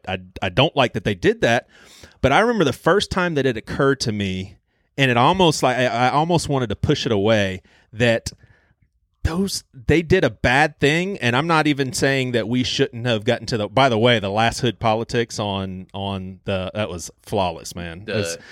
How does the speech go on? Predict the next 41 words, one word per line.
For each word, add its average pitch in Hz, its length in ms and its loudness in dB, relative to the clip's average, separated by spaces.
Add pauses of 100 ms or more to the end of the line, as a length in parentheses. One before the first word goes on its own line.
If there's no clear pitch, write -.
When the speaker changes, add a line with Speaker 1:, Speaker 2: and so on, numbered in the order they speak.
(120)
Speaker 1:
what 139 140 4
I 127 60 6
really 147 340 6
love 139 340 4
too 120 480 4
is 107 220 0
just 120 200 -2
how 117 180 4
you 113 240 2
are 104 120 2
able, 110 480 0
uh, 107 180 -2
as 117 220 2
always, 98 460 2
to 101 100 -4
value 95 640 0 (200)
both 101 240 0
perspectives, 85 560 -4
Speaker 2:
Yeah. - 40 -14
Speaker 1:
but 90 220 -6
it's 104 120 -2
also 92 280 -2
hilarious. 87 480 -8
Speaker 2:
Thank - 60 -20
you. - 120 -20 (280)
Speaker 1:
But 147 180 2
just - 360 2 (140)
thinking 185 520 0
about 120 640 2 (220)
how 123 540 2 (440)
those, 185 260 0 (320)
they 147 300 0
did 196 220 4
a 175 40 0
very 151 300 2
evil 170 300 0
thing. 190 320 -2 (160)
They're 165 100 -10
not 202 240 -12
the - 60 -14
bad - 320 -6